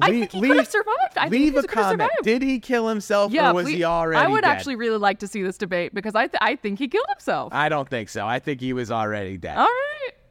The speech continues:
Speaker 1: All right. Interesting. Interesting. All right. Moving on. Uh, true or false? McDonough was inspired to write In Bruges after being stood up.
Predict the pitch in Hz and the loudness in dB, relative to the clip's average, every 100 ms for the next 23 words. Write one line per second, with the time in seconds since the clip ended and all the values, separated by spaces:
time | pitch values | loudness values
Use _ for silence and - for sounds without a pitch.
0 | _ - 254 330 320 226 254 277 277 - | _ -6 -2 0 0 -2 -4 -4 -6 -6
1 | 294 302 277 208 233 240 254 262 254 - | -6 -4 -4 -6 -6 -8 -8 -8 -8 -6
2 | 196 247 220 175 208 233 240 214 165 _ | 0 0 0 -4 -4 0 0 0 -4 _
3 | _ _ _ _ 208 214 202 185 _ _ | _ _ _ _ 0 2 2 -2 _ _
4 | _ _ _ _ - 277 294 240 160 - | _ _ _ _ -4 -2 2 0 0 -10
5 | - 214 - 269 285 247 233 233 226 - | -6 -6 -2 0 0 0 -2 -4 -6 -2
6 | 285 359 214 180 170 208 _ _ - 196 | 2 4 2 0 -2 -6 _ _ -8 -2
7 | 180 - 185 175 170 175 175 - 196 202 | 0 0 -4 -4 -6 -4 -6 -6 -6 -6
8 | 202 - 240 240 - | -8 -6 -2 -2 -4